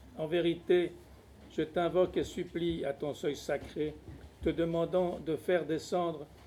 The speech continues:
toutes tes faveurs sur ces âmes. Désigne-les spécialement pour recevoir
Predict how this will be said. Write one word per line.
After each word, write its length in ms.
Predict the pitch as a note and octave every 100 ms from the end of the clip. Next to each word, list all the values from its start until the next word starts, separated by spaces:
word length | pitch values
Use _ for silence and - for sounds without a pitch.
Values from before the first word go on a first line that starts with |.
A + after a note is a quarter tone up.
| - - -
toutes 340 | G#3 - E3+
tes 140 | E3
faveurs 580 | D3+ F3 D3 D#3 D#3 D3+
sur 220 | - D3 -
ces 320 | D3 C3 A#2+
âmes. 300 | C3 B2 C3 - - - - - - -
Désigne-les 840 | - E3+ D#3+ G#3 G3+ F3 E3 F3+
spécialement 760 | E3+ - E3+ - D#3+ D#3 D#3 E3
pour 220 | - C#3+
recevoir 600 | C#3 C#3 F3 C3+ D3+ D#3